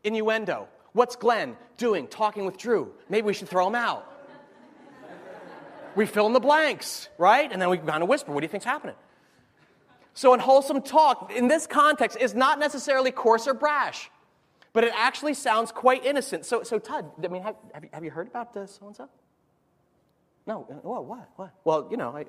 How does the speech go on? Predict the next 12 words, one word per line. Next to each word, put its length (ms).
I 180
heard 220
such 220
and 80
such 180
happened 260
the 60
other 100
night." 240
Wait 220
a 40
minute. 220